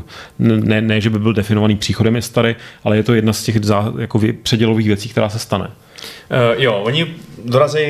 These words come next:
Speaker 2: eh, jak jsem říkal, tak ty Saruman, Gandalf a Radagast dorazejí podle veškerých kanonických zdrojů v tom roce tisíc třetího věku, CCA. To znamená v době, kdy už je dávno, eh, stanovená říše Arnor a Gondor,
Speaker 1: Mhm.
Speaker 2: kdy už dávno probíhá taková ta tichá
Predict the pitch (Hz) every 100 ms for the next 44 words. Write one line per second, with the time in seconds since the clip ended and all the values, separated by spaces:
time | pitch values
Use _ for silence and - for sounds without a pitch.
0 | 143 120 - - - - - - - 110
1 | 104 123 151 131 123 98 101 - 131 127
2 | - - - - - - - 160 175 170
3 | 165 160 160 110 120 131 127 123 - 101
4 | 110 117 - - 104 110 110 104 104 110
5 | 95 87 117 - 123 117 104 104 - 92
6 | 98 101 101 95 101 98 98 95 104 -
7 | 98 - 92 101 87 82 80 - 95 101
8 | 92 82 - - - - 110 117 110 107
9 | 110 113 110 107 - 117 101 104 123 123
10 | 123 120 117 - - 110 107 104 - -
11 | - 113 110 110 107 104 110 110 85 104
12 | 98 - 92 127 139 139 131 98 123 113
13 | 107 101 127 131 127 117 104 113 107 110
14 | 110 104 95 - 135 - 120